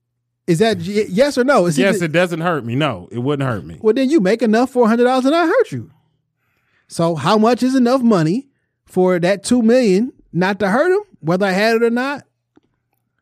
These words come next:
Speaker 1: It's a number. It exists.
Speaker 2: I haven't met the number yet. Maybe at two hundred million, I wouldn't care. But I, I need to get to two hundred million first.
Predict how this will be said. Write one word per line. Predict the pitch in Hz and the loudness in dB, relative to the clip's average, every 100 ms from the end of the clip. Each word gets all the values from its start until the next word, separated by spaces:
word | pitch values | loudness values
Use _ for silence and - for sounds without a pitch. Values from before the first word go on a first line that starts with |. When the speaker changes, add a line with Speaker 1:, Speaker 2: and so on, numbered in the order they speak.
| _ _ _ | _ _ _
Speaker 1:
It's | 254 320 | -2 2
a | |
number. | 285 427 247 127 - | 2 2 0 -6 -2
It | 226 | -2
exists. | 277 226 440 - - _ _ _ _ _ _ _ _ _ _ _ | -2 -2 -2 -2 -10 _ _ _ _ _ _ _ _ _ _ _
Speaker 2:
I | 127 147 | -8 -6
haven't | 131 120 | -4 -4
met | 110 98 | -6 -8
the | 80 | -12
number | 90 76 | -14 -14
yet. | 80 73 71 _ _ _ _ _ _ _ _ _ _ _ _ _ _ _ _ _ _ _ - | -18 -18 -20 _ _ _ _ _ _ _ _ _ _ _ _ _ _ _ _ _ _ _ -8
Maybe | 170 220 196 | -4 0 -2
at | |
two | - 190 | -2 -2
hundred | 156 120 110 | 0 -2 -4
million, | 117 113 107 | -4 -4 -4
I | |
wouldn't | 107 110 98 | -6 -8 -10
care. | 95 95 73 _ _ _ _ _ _ _ _ _ | -12 -14 -14 _ _ _ _ _ _ _ _ _
But | 107 139 | -4 -2
I, | 143 | -2
I | 147 123 | -2 -6
need | 131 123 | -6 -4
to | |
get | 123 117 | -6 -6
to | |
two | 117 151 | -6 -4
hundred | 127 113 | -4 -4
million | 113 110 98 98 | -6 -6 -8 -10
first. | 98 80 - | -12 -14 -18